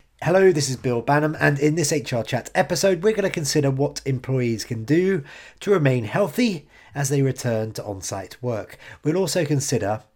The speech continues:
the well-being responsibilities of employers. I'm joined today by Joy Altameri, Forbes Communication Council member and C R O at E H E Health, a one hundred-year-old preventative healthcare company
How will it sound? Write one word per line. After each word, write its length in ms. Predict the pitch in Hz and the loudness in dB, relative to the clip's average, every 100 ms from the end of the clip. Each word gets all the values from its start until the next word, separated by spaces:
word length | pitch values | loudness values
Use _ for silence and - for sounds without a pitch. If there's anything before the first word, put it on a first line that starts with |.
| _ | _
the 160 | 127 120 | -6 -4
well-being 540 | 113 123 123 120 113 | 2 2 2 0 -4
responsibilities 1040 | 107 - 117 - 120 190 143 131 131 127 - - - | -6 -8 -8 -6 -2 0 0 -2 -2 -4 -10 -14 -16
of 180 | - 98 | -8 -6
employers. 760 | 101 95 127 117 95 87 - - _ _ _ | -6 -6 -4 -2 -4 -6 -10 -12 _ _ _
I'm 180 | 143 147 | 0 0
joined 300 | 143 190 190 | 2 0 0
today 300 | 156 120 104 | -2 -2 -2
by 340 | 107 110 110 107 | 0 0 0 -2
Joy 520 | 98 113 101 101 95 - - - | -4 -4 -2 -4 -8 -14 -12 -4
Altameri, 680 | 110 - 127 160 107 85 - - - | -4 -2 2 2 2 0 -4 -4 -14
Forbes 400 | - - 147 143 | -4 4 4 4
Communication 640 | - 127 113 - 156 139 165 | -2 -2 -2 -2 -4 -4 -4
Council 360 | 165 165 - | -6 -4 -4
member 440 | 160 160 156 156 - - | -2 -2 2 0 0 -4
and 260 | 123 117 | -4 -2
C 200 | - 156 | -4 0
R 180 | 131 110 | 2 2
O 220 | 107 101 - | 0 -4 -6
at 280 | 113 107 - - | -10 -10 -14 0
E 140 | 147 | 4
H 200 | 143 143 | 4 2
E 160 | 110 104 | -8 -10
Health, 480 | 95 117 87 - - _ - - - | -6 -6 -6 -14 -20 _ -20 -20 -6
a 160 | 120 | -2
one 140 | 123 160 | 0 0
hundred-year-old 760 | 175 156 147 113 117 120 117 - - _ | 0 0 0 0 2 2 0 -6 -20 _
preventative 560 | 120 156 147 - 139 | 0 0 0 -2 -4
healthcare 480 | - 113 - - 98 | -4 -8 -8 -12 -4
company 540 | - 135 135 139 131 | -2 0 0 0 0